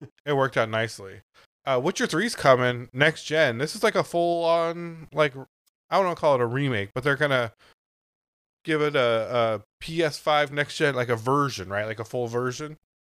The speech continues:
Speaker 1: Yeah.
Speaker 2: I don't have the story, so you gotta kinda fill in the details here.
Speaker 1: Yeah, uh, I don't think we know the, the details yet, including what that's gonna mean for P C owners.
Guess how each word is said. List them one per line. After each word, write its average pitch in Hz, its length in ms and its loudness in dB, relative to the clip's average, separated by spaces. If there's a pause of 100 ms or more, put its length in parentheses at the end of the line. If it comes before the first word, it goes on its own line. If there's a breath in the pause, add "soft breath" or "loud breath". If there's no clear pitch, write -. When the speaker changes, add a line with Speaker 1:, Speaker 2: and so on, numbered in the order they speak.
(140)
Speaker 1:
Yeah. 110 220 -6 (1040)
Speaker 2:
I 117 60 -6
don't 127 120 0
have 113 140 -4
the 95 80 -12
story, 92 320 -8
so - 140 -14
you 104 140 -6
gotta 98 160 -4
kinda 92 200 -18
fill 92 200 -14
in 95 80 -18
the 92 60 -18
details - 420 -20
here. - 120 -12
Speaker 1:
Yeah, 220 260 2 (120)
uh, 156 220 0
I 160 80 0
don't 226 180 0
think 220 140 -2
we 175 100 2
know 147 300 0
the, 143 240 2
the 127 100 -4
details 127 460 0
yet, 123 180 2
including 123 640 -4
what 123 160 2
that's 110 180 -6
gonna 110 160 -6
mean 117 260 -8
for 110 120 -14
P - 160 -14
C 170 180 -6
owners. 190 380 -6